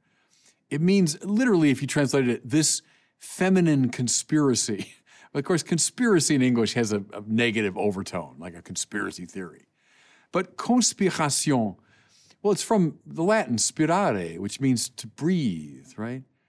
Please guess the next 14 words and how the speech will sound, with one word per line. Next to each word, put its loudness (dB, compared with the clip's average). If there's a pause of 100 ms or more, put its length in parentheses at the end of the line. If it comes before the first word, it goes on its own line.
(600)
A -4
conspiration 0 (500)
is 0
a 2 (880)
breathing 4
together. -6 (960)
It's -2
a 0 (280)
coming 2
together -2 (600)
for -4
common 0 (100)
and 0
mutual 0